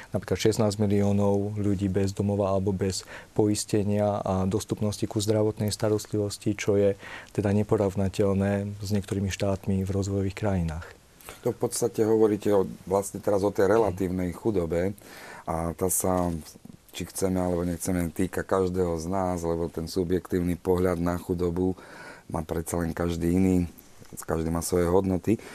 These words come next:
Speaker 2: a máte ich aj vy, milí televízni diváci, takže preto pokojne sa môžete zapojiť aj vy do našej diskusie, môžete posielať S M S-ky alebo poslať maily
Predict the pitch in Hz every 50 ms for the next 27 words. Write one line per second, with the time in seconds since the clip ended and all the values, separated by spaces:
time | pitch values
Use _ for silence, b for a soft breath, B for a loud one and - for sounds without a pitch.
0 | B B B B B 107 123 151 151 - - 131 120 110 104 107 104 104 110 120
1 | 117 110 95 - - 92 92 95 98 98 90 - 101 104 104 101 98 98 104 98
2 | 98 120 131 127 113 - - 92 - 95 95 95 101 104 98 - - 107 123 -
3 | - 123 120 110 - B B B B B B B B - 127 - - 127 117 113
4 | 107 95 - 101 92 98 104 104 - - - 98 95 90 90 - - 82 92 104
5 | 101 - - 98 92 92 85 - - - 87 87 85 82 80 82 85 95 104 107
6 | 104 104 - - - - 85 90 85 82 82 80 78 - - - - 69 78 82
7 | 87 87 - - 87 82 80 78 73 76 73 80 90 92 - - - 104 101 -
8 | - - 95 92 92 90 90 87 B B B B B B B B B B B B
9 | B - 85 82 85 85 85 80 - - 82 80 76 - - 85 82 - - 90
10 | 85 82 82 80 76 - - - 90 - - 107 98 92 90 85 - - - -
11 | - 87 82 80 80 80 78 78 73 - 80 76 - - 80 78 73 - - -
12 | - - - - 80 82 82 90 90 87 87 90 90 90 90 87